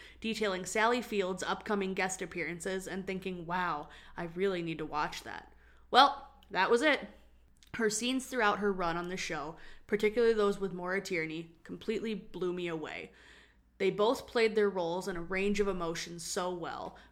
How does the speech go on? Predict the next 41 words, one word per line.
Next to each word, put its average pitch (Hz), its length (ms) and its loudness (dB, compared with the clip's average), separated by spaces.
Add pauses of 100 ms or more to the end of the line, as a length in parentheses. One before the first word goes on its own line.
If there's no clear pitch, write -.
from 196 180 0
Maggie's 214 420 2
cycles 233 440 2
of 220 100 0
mania 180 360 -2
and 180 140 -2
depression 175 580 -4
to - 180 -6
Abby's 185 360 -2
struggles 202 500 -2
to 202 80 -6
find 180 280 -4
the 170 60 -6
balance 170 440 -2
between 185 400 -4
empathy 208 460 -4
and 180 120 -2
self-preservation. 170 1120 -6 (640)
I 185 120 2
already 254 300 6
loved 214 260 4
Maura 196 360 2
from 180 240 -6
News 202 320 -2
Radio 180 360 0
and 175 160 -4
Liar 175 300 -2
Liar, 156 480 -6 (280)
and 190 140 -4
I 185 60 2
remember 208 400 4
being 196 240 2
so 214 260 4
impressed 196 480 0
at - 80 -4
how 202 240 2
well 196 260 2
she 190 200 -4
could 180 240 -4
do 175 200 -2
drama. 165 580 -4